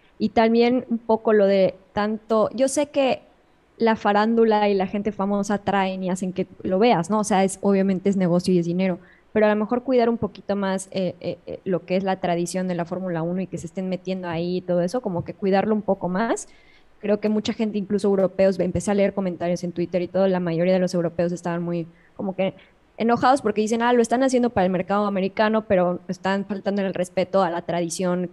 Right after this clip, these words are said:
que, que a nosotros nos gusta", ¿no? Entonces, pues, buscar un equilibrio yo creo que sí se puede lograr y,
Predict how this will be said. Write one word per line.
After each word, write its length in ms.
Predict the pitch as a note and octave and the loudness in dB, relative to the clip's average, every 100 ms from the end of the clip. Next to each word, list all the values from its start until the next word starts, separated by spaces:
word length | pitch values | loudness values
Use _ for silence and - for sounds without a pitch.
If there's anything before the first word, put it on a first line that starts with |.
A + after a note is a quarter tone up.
| - | -4
que, 220 | F3+ - - | -4 -4 -8
que 60 | E3 | -6
a 200 | E3 F3 | -4 -4
nosotros 480 | E3+ E3+ F#3+ - F3+ | -4 -6 -8 -4 -4
nos 160 | D#3 | -4
gusta", 260 | F3+ F#3+ E3 | -8 -10 -8
¿no? 120 | E3 | -6
Entonces, 340 | G#3+ A3 G3+ F#3 | -6 -8 -8 -4
pues, 200 | G3 F#3+ | -6 -4
buscar 340 | G3 - A3 | -6 0 2
un 120 | B3 | 2
equilibrio 460 | A3+ - E3+ F3+ F3+ | 0 -2 -2 0 2
yo 100 | F#3 | 0
creo 160 | F#3 F3+ | -4 -6
que 80 | |
sí 140 | G3+ F3+ | -6 -4
se 100 | G3 | -6
puede 200 | - E3+ | -2 -2
lograr 360 | E3+ E3 G3+ C#4+ | -2 0 0 0
y, 200 | G3+ | -2